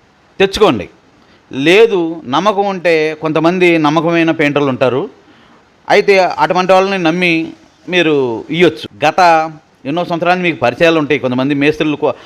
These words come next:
ఒక ఫ్యామిలీలో కొనసాగుతూ ఉంటారు ఒక కాంట్రాక్టరు. నమ్మకం ఉన్న వాళ్ళకి మీరు నమ్మొచ్చు. ఎందుకంటే అతని గురించి మీకు తెలుసు, మీ గురించి అతనికి తెలుసు. మరి అతను ఏది వాడతానంటే అది వాడాలి, వాడాలి,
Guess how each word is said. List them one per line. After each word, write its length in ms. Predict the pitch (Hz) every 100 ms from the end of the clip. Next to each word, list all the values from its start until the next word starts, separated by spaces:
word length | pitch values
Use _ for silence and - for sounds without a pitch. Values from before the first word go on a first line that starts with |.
| - -
ఒక 240 | 139 185
ఫ్యామిలీలో 420 | 185 170 170 170
కొనసాగుతూ 460 | 160 151 165 160 156
ఉంటారు 280 | 139 135 123
ఒక 220 | 113 101
కాంట్రాక్టరు. 580 | 127 127 123 113 113 - - - -
నమ్మకం 260 | 156 180 196
ఉన్న 140 | 208
వాళ్ళకి 680 | 196 185 175 - 151 143 156 - _ _ -
మీరు 320 | 196 175 135
నమ్మొచ్చు. 440 | 117 147 170 110 87 _ _ _ _ _ - 151
ఎందుకంటే 520 | 185 202 196 185 180
అతని 380 | 160 143 151 170
గురించి 200 | 175 185
మీకు 180 | 170 165
తెలుసు, 260 | 160 170
మీ 180 | 165 156
గురించి 240 | 147 165 147
అతనికి 260 | 139 139
తెలుసు. 360 | 139 139 139 139 - - - -
మరి 160 | 131
అతను 320 | 131 123 135 131 127 123 120 117 113
ఏది 200 | 107 143
వాడతానంటే 500 | 165 160 160 156 156
అది 120 | 170
వాడాలి, 400 | 131 131 139 139
వాడాలి, 440 | 147 120 123 107